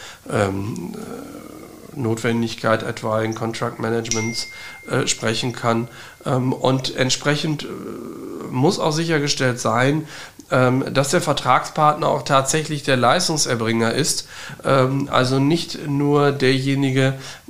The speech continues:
äh, der da irgendwo eine Gesellschaft dazwischen schaltet, ähm, sondern etwaige, äh, reine,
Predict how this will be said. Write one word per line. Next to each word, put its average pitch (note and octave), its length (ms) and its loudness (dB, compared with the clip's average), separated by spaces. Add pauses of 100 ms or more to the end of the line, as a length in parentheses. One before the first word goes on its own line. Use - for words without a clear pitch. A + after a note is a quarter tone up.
(120)
äh, B2 440 4
der C3 260 2
da C3 160 2
irgendwo C3+ 420 2
eine C3 320 2
Gesellschaft B2+ 560 2
dazwischen D#3 400 0
schaltet, D3 600 4 (380)
ähm, C3+ 520 4 (100)
sondern B2+ 680 4
etwaige, A#2 800 2 (240)
äh, A2 880 -2
reine, A2+ 520 2